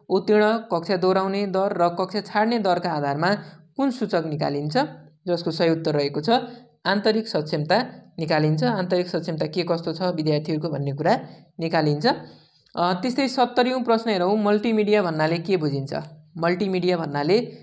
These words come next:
के बुझिन्छ? अ, जसको उत्तर रहेको छ एकभन्दा बढी मिडियाको सङ्कलनलाई पनि मल्टिमिडिया भनिन्छ। पढाइ, सिकाइ र मनोरञ्जनका लागि प्रयोग गरिने विद्युतीय सामग्रीलाई पनि मल्टिमिडिया भनिन्छ।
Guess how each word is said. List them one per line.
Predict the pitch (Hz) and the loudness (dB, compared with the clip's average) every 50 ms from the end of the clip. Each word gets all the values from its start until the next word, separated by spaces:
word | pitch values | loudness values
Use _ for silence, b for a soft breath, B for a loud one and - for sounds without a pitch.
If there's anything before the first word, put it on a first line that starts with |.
| B B B - | B B B -2
के | 208 208 190 | 0 2 2
बुझिन्छ? | 180 175 170 160 156 151 156 233 277 - - B B B B B B B B | 2 2 0 0 0 2 2 2 2 2 -2 B B B B B B B B
अ, | 160 165 | 0 2
जसको | 165 220 226 226 247 | 4 2 2 2 0
उत्तर | 240 226 254 233 | -2 2 2 4
रहेको | 226 220 208 185 202 | 4 4 4 4 2
छ | 196 214 | 2 2
एकभन्दा | 214 220 - 208 220 190 190 202 202 208 202 | 2 4 4 4 4 4 2 0 2 2 2
बढी | 185 196 190 196 | 2 2 0 2
मिडियाको | 190 185 180 170 180 180 170 180 | 2 0 2 2 2 2 2 0
सङ्कलनलाई | 175 175 - 170 165 170 175 165 165 165 165 165 | -2 -2 -2 -2 0 0 0 2 2 2 2 0
पनि | 156 165 170 170 | 0 -2 -2 -2
मल्टिमिडिया | 160 151 147 151 160 156 156 151 160 170 | 0 0 0 0 0 0 0 2 2 2
भनिन्छ। | 160 160 160 165 165 170 - 233 - - - - _ _ _ _ _ _ _ - | 2 2 0 -2 -2 -4 -4 -6 -8 -10 -16 -20 _ _ _ _ _ _ _ 2
पढाइ, | 185 190 214 214 220 220 | 2 4 6 6 4 4
सिकाइ | 214 - - 214 208 208 208 214 220 | 2 -2 -2 0 2 4 4 6 6
र | 214 214 208 | 6 4 4
मनोरञ्जनका | 196 185 190 202 196 190 185 185 185 190 190 185 190 | 2 0 0 0 0 0 0 0 -2 -4 -2 0 2
लागि | 185 170 165 160 175 | 2 2 2 2 0
प्रयोग | 170 185 175 170 170 160 | -2 -2 0 0 0 0
गरिने | 165 160 165 165 165 | 0 -2 -2 -2 -4
विद्युतीय | 160 151 156 156 165 165 160 170 165 | -4 -2 0 0 0 0 0 -2 -2
सामग्रीलाई | 165 165 151 151 151 151 151 147 147 147 | -2 -2 0 0 2 2 0 0 0 -2
पनि | 151 170 170 165 160 151 156 - - - - - - | -2 -2 -4 -4 -4 -6 -8 -10 -14 -18 -16 -6 -2
मल्टिमिडिया | 165 151 151 165 175 170 165 165 170 175 170 | 0 0 2 2 0 0 0 0 0 0 0
भनिन्छ। | 170 165 165 170 175 - | 0 -2 -2 -2 -2 -2